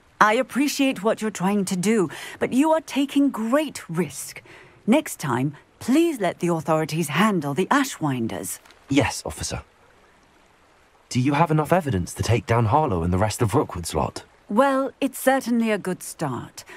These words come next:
Speaker 1: We shall see. But you can leave this to me now.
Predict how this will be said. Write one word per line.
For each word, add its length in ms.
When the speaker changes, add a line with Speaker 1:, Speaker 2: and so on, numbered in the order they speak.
Speaker 1:
We 120
shall 220
see. 460
But 180
you 80
can 260
leave 240
this 220
to 120
me 320
now. 440